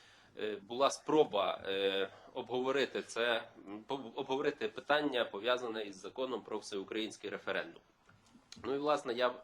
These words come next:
почну з того, що ще раз попробую пояснити, чому, чому це так важливо. Е, справа в тому, що,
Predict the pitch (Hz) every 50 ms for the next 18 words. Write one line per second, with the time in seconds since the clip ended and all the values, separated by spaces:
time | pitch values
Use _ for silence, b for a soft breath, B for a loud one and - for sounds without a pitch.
0 | - - - - _ - - 117 113 - 131 123 110 - - - 143 135 127 117
1 | 101 - - 107 101 - B B B B B B B B - - - 131 135 127
2 | - - - - - 127 117 113 113 113 110 107 - 113 110 107 107 - 117 98
3 | - 98 - - - 120 127 139 139 135 - - - - 123 135 143 143 - -
4 | 110 - 110 101 - 104 104 95 98 92 85 82 - - - B B B B B
5 | B B B B B B B B B B B B B B B B - 95 101 104
6 | 107 104 104 107 113 - - - 156 165 165 165 165 - 175 170 170 156 143 -
7 | - - 135 131 131 131 127